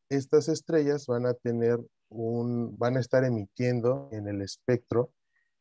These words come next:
este, en la longitud de onda de color azul. Nosotros lo vamos a poder, este, observar de color azul. Además de esto,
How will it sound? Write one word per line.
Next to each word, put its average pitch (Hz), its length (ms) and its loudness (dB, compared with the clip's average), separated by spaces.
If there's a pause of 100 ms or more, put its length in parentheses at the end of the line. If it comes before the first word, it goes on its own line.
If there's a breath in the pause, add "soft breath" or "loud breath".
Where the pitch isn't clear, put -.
(240)
este, 104 580 0
en 104 80 0
la 107 80 2
longitud 104 420 2
de 120 100 6
onda 117 320 2 (400)
de 110 220 -2
color 110 360 2
azul. 147 480 2
Nosotros 113 320 -4
lo 113 100 4
vamos 113 200 2
a 117 60 2
poder, 107 360 0 (100)
este, 104 380 -6
observar 104 640 0
de 104 140 -2
color 101 420 2
azul. 185 260 2 (720)
Además 139 400 6
de 185 160 6
esto, 160 380 4